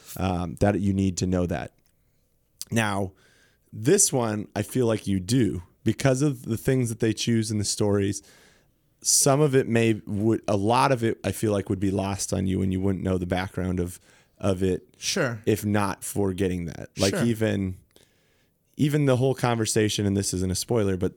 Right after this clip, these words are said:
Speaker 1: even the whole conversation of a snap, like, where are half the people?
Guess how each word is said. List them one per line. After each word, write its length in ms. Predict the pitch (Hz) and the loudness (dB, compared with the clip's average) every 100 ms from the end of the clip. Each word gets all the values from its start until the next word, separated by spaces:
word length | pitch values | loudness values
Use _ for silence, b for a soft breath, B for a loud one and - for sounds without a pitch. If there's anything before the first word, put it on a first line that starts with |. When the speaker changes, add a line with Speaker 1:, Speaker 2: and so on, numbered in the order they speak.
| - | -4
Speaker 1:
even 220 | 110 101 | -2 0
the 60 | 95 | 0
whole 120 | 101 | -2
conversation 680 | - 104 98 - 104 - 98 | -2 -2 0 0 0 0 -2
of 100 | 87 | -2
a 40 | |
snap, 440 | - - 131 - - | -2 0 -2 -2 -8
like, 380 | - 95 95 - b b b b b b _ _ _ _ _ _ _ _ | -2 0 -2 -6 b b b b b b _ _ _ _ _ _ _ _
where 400 | 95 95 107 98 - _ _ | -2 2 2 0 -8 _ _
are 80 | 95 | -4
half 280 | 107 104 - | -2 -2 -6
the 80 | 98 | -2
people? 420 | 135 - 67 | -2 -2 -6